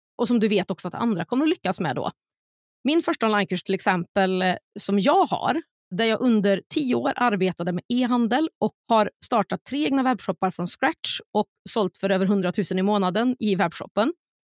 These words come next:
Efter att ha gjort alla de här felen och hittat det sättet som funkar själv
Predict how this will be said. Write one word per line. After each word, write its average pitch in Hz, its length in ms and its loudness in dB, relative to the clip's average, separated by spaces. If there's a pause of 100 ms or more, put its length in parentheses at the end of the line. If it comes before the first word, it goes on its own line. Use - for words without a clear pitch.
(240)
Efter 302 220 0
att 294 100 -2
ha 311 40 4
gjort 254 140 0
alla 233 180 0
de 269 100 2
här 285 100 2
felen 190 460 2
och 202 100 -2
hittat 196 460 0
det 202 200 -2
sättet 196 300 -2
som 190 180 -2
funkar 196 580 0
själv - 380 -2